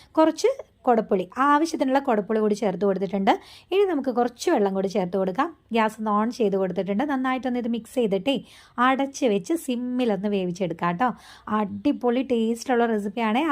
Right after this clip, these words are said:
ആരെങ്കിലും ട്രൈ ചെയ്യാത്തവരുണ്ടെങ്കിൽ ഒന്ന് ട്രൈ ചെയ്ത് നോക്കൂ കേട്ടോ. അങ്ങനെ ദാ ഫ്രിഡ്ജിൽ പോയിട്ട് ഒരു മെഴുക്ക് വരട്ടി ഉണ്ടാക്കാൻ പോവാ കേട്ടോ. അതിന് വേണ്ടി പീച്ചിങ് എടുത്തിട്ടുണ്ട്. ഈ ബോൾ കളിക്കുന്നത് സവാളയാണ് കേട്ടോ.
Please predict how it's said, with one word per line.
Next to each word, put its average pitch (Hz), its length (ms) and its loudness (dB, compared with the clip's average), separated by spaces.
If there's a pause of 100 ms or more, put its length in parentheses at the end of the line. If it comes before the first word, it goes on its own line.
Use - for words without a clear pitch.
ആരെങ്കിലും 226 560 2
ട്രൈ 202 160 0 (160)
ചെയ്യാത്തവരുണ്ടെങ്കിൽ 196 640 -2
ഒന്ന് 220 340 0
ട്രൈ 180 140 0 (100)
ചെയ്ത് 180 220 -2
നോക്കൂ 175 180 -4
കേട്ടോ. 214 160 -4 (720)
അങ്ങനെ 403 220 4
ദാ 359 140 4
ഫ്രിഡ്ജിൽ 294 420 2
പോയിട്ട് 254 340 2 (340)
ഒരു 247 160 4
മെഴുക്ക് 254 260 0
വരട്ടി 294 260 0
ഉണ്ടാക്കാൻ 214 340 0
പോവാ 190 140 0
കേട്ടോ. 190 160 -2 (160)
അതിന് 208 240 -2
വേണ്ടി 208 260 -2
പീച്ചിങ് 262 460 -2
എടുത്തിട്ടുണ്ട്. 180 380 -2
ഈ 214 100 0
ബോൾ 233 240 2
കളിക്കുന്നത് 254 340 -2
സവാളയാണ് 202 500 0
കേട്ടോ. 175 140 -4